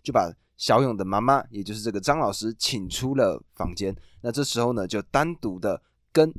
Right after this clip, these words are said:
这个小勇做咨询。而反转呢，就是来得这么的快。张老师呢，一离开了这个咨商室之后呢，这个小勇头抬起来了一点点。这个时候呢，心理咨商师他呢，就观察到了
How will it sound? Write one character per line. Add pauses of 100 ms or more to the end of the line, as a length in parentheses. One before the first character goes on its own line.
(120)
这
个
小
勇
做
咨
询。
而
反
转
呢，
就
是
来
得
这
么
的
快。
张
老
师
呢， (100)
一
离
开
了
这
个
咨
商
室
之
后
呢， (360)
这
个
小
勇 (120)
头 (100)
抬
起
来
了
一
点
点。 (320)
这
个
时
候
呢，
心
理
咨
商
师
他
呢，
就
观
察
到
了